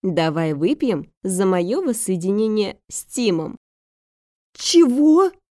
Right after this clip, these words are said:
Мой коктейль идёт носом. Закашливаюсь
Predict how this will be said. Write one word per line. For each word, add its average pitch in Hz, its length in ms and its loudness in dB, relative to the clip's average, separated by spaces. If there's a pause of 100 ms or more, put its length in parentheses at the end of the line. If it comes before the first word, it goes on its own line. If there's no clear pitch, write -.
(400)
Мой 214 340 2
коктейль 226 680 -4
идёт 190 480 -2 (160)
носом. 185 680 -4 (440)
Закашливаюсь 190 1040 -4